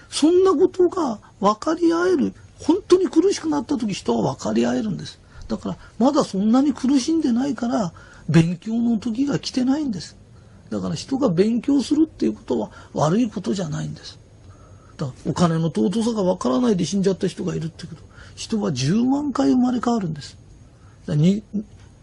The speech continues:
二、三回そんなことしたからっていいんです。で、その人は、あ、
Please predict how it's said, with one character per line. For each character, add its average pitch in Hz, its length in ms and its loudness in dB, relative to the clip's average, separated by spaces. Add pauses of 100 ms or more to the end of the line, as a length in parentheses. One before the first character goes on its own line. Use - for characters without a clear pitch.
(140)
二、 180 120 6
三 240 260 2
回 285 140 0
そ 240 100 -4
ん 269 60 0
な 285 80 0
こ 285 100 2
と 269 100 -2
し - 80 -6
た 226 100 -2
か - 120 -8
ら 226 80 -4
っ - 20 -18
て - 180 -8
い 127 100 -6 (140)
い 349 120 0
ん 440 100 -6
で 240 100 -6
す。 - 180 -16 (840)
で、 - 40 -4
そ 247 160 0
の 320 120 4
人 - 180 0
は、 196 100 -2
あ、 185 240 -2